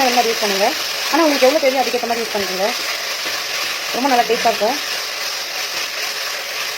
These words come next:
ஹைதராபாத் பிரியாணி டேஸ்ட் வரும், இந்த மாதிரி ட்ரை பண்ணி நீங்க பாருங்களேன், ரொம்ப டேஸ்ட்டாக இருக்கும். So இது almost எனக்கு ரெடி ஆகிடுச்சு. இப்போ நான் தக்காளி போட்டுக்கிறேன். தக்காளி நல்லா கலரி விட்டுடலாம்.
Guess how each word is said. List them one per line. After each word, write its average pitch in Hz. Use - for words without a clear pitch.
ஹைதராபாத் 247
பிரியாணி 214
டேஸ்ட் 233
வரும், 202
இந்த 196
மாதிரி 226
ட்ரை 247
பண்ணி 240
நீங்க 202
பாருங்களேன், 190
ரொம்ப 214
டேஸ்ட்டாக 202
இருக்கும். 175
So 240
இது 202
almost 214
எனக்கு 190
ரெடி 208
ஆகிடுச்சு. 202
இப்போ 240
நான் 208
தக்காளி 233
போட்டுக்கிறேன். 214
தக்காளி 233
நல்லா 196
கலரி 196
விட்டுடலாம். 196